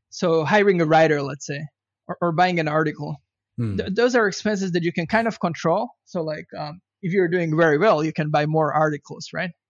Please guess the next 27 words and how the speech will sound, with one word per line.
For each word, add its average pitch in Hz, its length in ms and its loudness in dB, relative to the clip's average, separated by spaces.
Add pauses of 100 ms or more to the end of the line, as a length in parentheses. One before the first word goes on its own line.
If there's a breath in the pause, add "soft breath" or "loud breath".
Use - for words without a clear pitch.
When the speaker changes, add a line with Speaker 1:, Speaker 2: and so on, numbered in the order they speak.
(240)
Speaker 1:
If 156 200 -4
your 156 140 2
business 156 360 -2
starts 147 320 -2
doing 147 180 -2
worse, 170 540 0
then 156 120 -4
you 151 100 -4
buy 151 220 0
less 151 220 -2
articles 143 540 -8
to, 165 120 -14 (400)
to, 143 380 -4
um, 143 280 -10 (140)
keep 147 180 -2
it 160 140 -12
profitable 139 420 -4
or 135 80 -10
to 135 120 -10
keep 143 160 -4
it 135 100 -2
break 143 240 0
even 151 220 0
or 143 120 -8
what-, 156 220 -2
whatever 143 320 0
your 135 120 -4